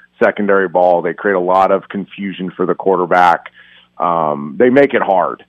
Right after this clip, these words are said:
They, they make you see one thing, then play a different thing. Ryan's really gonna have to be sharp, pre-snap, post-snap,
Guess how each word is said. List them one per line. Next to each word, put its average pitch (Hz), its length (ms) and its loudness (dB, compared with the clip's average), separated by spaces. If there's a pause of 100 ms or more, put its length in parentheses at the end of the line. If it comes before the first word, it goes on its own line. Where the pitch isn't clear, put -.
They, 113 200 0
they 120 160 2
make 120 260 0
you 110 160 -4
see 117 120 -4
one 104 280 -4
thing, 98 300 -4
then 90 120 -8
play 98 220 0
a 90 40 0
different 95 360 -4
thing. 87 300 -6
Ryan's 107 440 -2
really 113 280 2
gonna 98 180 -2
have 95 200 -2
to - 100 -20
be 95 120 -16 (120)
sharp, 92 280 0
pre-snap, 104 640 -2
post-snap, 95 640 0